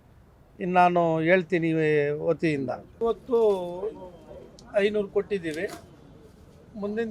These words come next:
ದಿನಗಳಲ್ಲಿ ಇನ್ನೂ ದೇವ್ರು ಒಳ್ಳೇದು ಮಾಡಿದ್ರೆ ಇನ್ನೂ ಕೊಡೋಣ. ಆ, ಕೊಡಿಸ್ತೀವಿ ಅಂತ ಕೂಡ ನಮ್ಮ ಟ್ರಸ್ಟ್ ಕಡೆಯಿಂದ ನಾವು ಹೇಳ್ತೀವಿ. ನೀವು ಅಷ್ಟೇ, ನಮ್ಮ ಪತ್ರಕರ್ತರು ಏನು ಇದ್ದೀರೋ,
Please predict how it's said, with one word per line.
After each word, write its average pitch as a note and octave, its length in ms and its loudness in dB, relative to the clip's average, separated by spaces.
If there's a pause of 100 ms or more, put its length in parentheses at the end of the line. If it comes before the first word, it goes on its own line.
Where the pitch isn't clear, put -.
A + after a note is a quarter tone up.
ದಿನಗಳಲ್ಲಿ G3+ 400 0
ಇನ್ನೂ G3 160 -2 (140)
ದೇವ್ರು G3 240 -2
ಒಳ್ಳೇದು F#3 320 -4
ಮಾಡಿದ್ರೆ F3 320 -6
ಇನ್ನೂ E3+ 200 -2 (460)
ಕೊಡೋಣ. F3 280 0 (1200)
ಆ, F3 40 0 (540)
ಕೊಡಿಸ್ತೀವಿ A3 540 0
ಅಂತ G#3 100 -4 (100)
ಕೂಡ G3 100 -2 (240)
ನಮ್ಮ E3 100 -4 (100)
ಟ್ರಸ್ಟ್ E3+ 240 -10 (100)
ಕಡೆಯಿಂದ F3 360 -4 (600)
ನಾವು F3+ 200 2
ಹೇಳ್ತೀವಿ. F3 460 -8 (760)
ನೀವು A#3 200 0 (100)
ಅಷ್ಟೇ, G#3 200 0 (140)
ನಮ್ಮ F3 180 -10
ಪತ್ರಕರ್ತರು G3+ 680 0 (160)
ಏನು G3 140 -2 (100)
ಇದ್ದೀರೋ, F#3 340 0